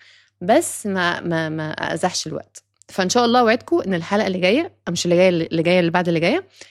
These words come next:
يبقى معايا ألم أشيك من ده شوية، فانكي كده أكتر، يعني ماشي مع الأحداث. ف-، ما،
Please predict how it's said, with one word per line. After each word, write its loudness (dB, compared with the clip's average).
يبقى -2
معايا 0
ألم -2
أشيك -4
من -6
ده -2
شوية، -8
فانكي -2
كده -6
أكتر، -10
يعني -14
ماشي -6
مع -6
الأحداث. -12
ف-، 0
ما، -8